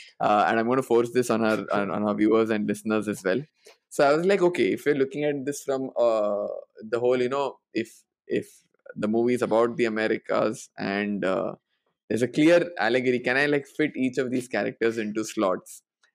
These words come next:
Speaker 1: I feel there's some play here. I don't know how much, but, uh, here goes. I feel, firstly, Daniel Plainview is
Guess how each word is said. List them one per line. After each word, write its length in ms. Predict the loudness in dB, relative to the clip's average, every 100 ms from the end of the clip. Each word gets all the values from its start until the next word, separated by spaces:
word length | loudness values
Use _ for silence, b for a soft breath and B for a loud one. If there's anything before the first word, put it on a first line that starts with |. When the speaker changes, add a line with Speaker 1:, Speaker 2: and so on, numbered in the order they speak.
| -2
Speaker 1:
I 100 | 0
feel 260 | 0 0
there's 200 | 0 0
some 180 | -2 -2
play 220 | 2 4
here. 240 | 4 2 0 -2
I 80 | -2
don't 140 | 0
know 80 | -2
how 100 | -2
much, 320 | -2 -4 -6 -4
but, 260 | -4 -2
uh, 120 | -2 0
here 220 | 2 2
goes. 320 | 2 -2 -4 _ b b b 2
I 160 | 2
feel, 280 | 4 0 -2
firstly, 360 | 0 -2 -2 -2
Daniel 360 | 0 0 -4 -2
Plainview 480 | -2 0 -2 0
is 400 | 0 0 -6 -16